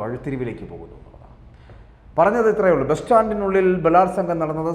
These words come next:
സമാധാനപരമായിട്ട് എന്ന്. അതായത്, പത്ത് പതിനഞ്ച് പേർ അവിടെ ഉണ്ടായിരുന്നിട്ടും ആ പെൺകുട്ടി ശബ്ദമുയർത്തിയില്ലായിരുന്നു. ഈ പൂനെ, പൂനെയിൽ നടന്ന പീഡനത്തെ നിസ്സാരവൽക്കരിക്കുകയാണ് അവിടുത്തെ മന്ത്രി. മന്ത്രി ഇരയ്ക്കൊപ്പം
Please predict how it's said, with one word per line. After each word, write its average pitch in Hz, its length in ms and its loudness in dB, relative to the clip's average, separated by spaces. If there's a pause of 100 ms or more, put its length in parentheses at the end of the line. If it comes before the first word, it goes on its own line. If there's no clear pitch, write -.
സമാധാനപരമായിട്ട് 139 1160 -4
എന്ന്. - 120 -20 (540)
അതായത്, 135 280 -4
പത്ത് 139 220 -6
പതിനഞ്ച് 151 320 -4
പേർ 147 160 -2
അവിടെ 139 160 -4 (120)
ഉണ്ടായിരുന്നിട്ടും 139 540 -6 (560)
ആ 143 40 4 (100)
പെൺകുട്ടി 139 400 -8
ശബ്ദമുയർത്തിയില്ലായിരുന്നു. 113 1000 -8 (920)
ഈ - 20 -6 (120)
പൂനെ, 139 420 -4 (140)
പൂനെയിൽ 147 320 -6
നടന്ന 160 260 -4
പീഡനത്തെ 156 480 -2 (340)
നിസ്സാരവൽക്കരിക്കുകയാണ് 165 840 -2
അവിടുത്തെ 147 260 -6
മന്ത്രി. 131 240 -6 (560)
മന്ത്രി 156 280 -2
ഇരയ്ക്കൊപ്പം 175 460 -4